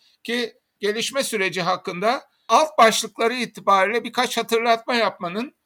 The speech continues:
bizi dinleyenler açısından yararlı olabileceğini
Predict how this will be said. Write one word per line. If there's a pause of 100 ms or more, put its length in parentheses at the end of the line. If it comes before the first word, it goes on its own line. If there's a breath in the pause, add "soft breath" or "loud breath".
(200)
bizi
dinleyenler
açısından
yararlı
olabileceğini